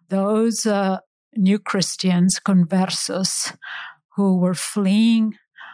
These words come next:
the Spanish and the Portuguese Inquisition to settle in the southwest of France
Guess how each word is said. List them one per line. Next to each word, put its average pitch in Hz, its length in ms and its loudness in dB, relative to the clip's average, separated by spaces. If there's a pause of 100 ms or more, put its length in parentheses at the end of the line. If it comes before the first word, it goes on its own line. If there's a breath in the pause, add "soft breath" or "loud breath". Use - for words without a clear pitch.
(260 loud breath)
the 190 120 0
Spanish 180 880 -2
and 180 180 2
the 175 80 -2
Portuguese 175 840 -2
Inquisition 175 960 -2 (580)
to 208 140 0
settle 214 560 -2
in 180 200 -2
the - 100 -2
southwest 202 1040 -4
of 185 100 -4
France 190 800 -4